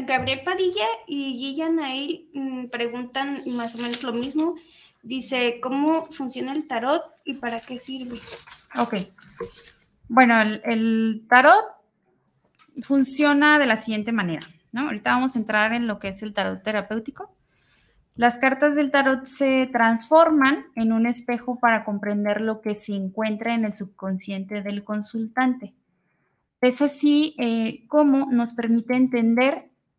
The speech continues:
Speaker 2: y encaminarnos hacia un propósito con claridad y colocándonos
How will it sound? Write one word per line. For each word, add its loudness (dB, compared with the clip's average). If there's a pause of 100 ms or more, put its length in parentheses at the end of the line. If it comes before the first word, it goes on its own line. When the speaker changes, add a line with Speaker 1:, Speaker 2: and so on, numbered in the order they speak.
(140)
Speaker 2:
y -2
encaminarnos 2
hacia -2
un 0
propósito -6
con 0
claridad 0 (200)
y -10
colocándonos -2